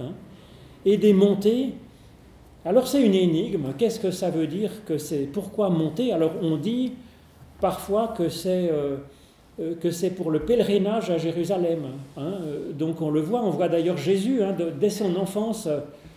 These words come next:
on voit, euh, euh, il est marqué dans, dans l'évangile selon Ju-, Luc que sa famille avec Jésus, il monte à Jérusalem quand il avait onze ans et qu'il le faisait chaque année. Et c'est vrai que dans, euh, les, les, la Torah,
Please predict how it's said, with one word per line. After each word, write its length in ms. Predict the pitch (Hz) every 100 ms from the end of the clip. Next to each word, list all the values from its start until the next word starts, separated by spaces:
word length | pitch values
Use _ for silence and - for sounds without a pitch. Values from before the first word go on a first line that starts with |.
| - -
on 160 | 185 185
voit, 480 | 175 190 180 175 160
euh, 180 | 156 147 - - - _
euh, 680 | 147 147 143 139 139 139 135 -
il 120 | 185
est 80 | 175
marqué 320 | 180 180 269
dans, 180 | 208 165 147 156
dans 120 | 151
l'évangile 480 | 170 156 160 156 180
selon 380 | - 160 151 208
Ju-, 260 | 156 226 220
Luc 340 | 185 226 240 156 143
que 100 | 170
sa 180 | - 165
famille 480 | 214 208 196 220 170
avec 220 | 165 160
Jésus, 500 | 165 175 147 202 180
il 140 | 151
monte 300 | 156 208 214
à 80 | 160
Jérusalem 720 | 139 151 180 165 156 185 180
quand 220 | 160 151
il 120 | 165 139
avait 260 | 139 147
onze 280 | 160 208 156
ans 260 | 165 202 135
et 200 | 127 123
qu'il 380 | - - 165
le 80 | 139
faisait 200 | 143 202
chaque 240 | 196 190 226
année. 300 | 196 170 175 - - - _ _ _ _ _ -
Et 100 | 156
c'est 200 | 170 165
vrai 280 | 156 214 214
que 220 | 175 180
dans, 440 | 151 156 165 151 139
euh, 420 | 131 127 135 135 143 143 135
les, 100 | -
les, 440 | - - 139 131 139
la 80 | 147
Torah, 600 | - 185 180 220 247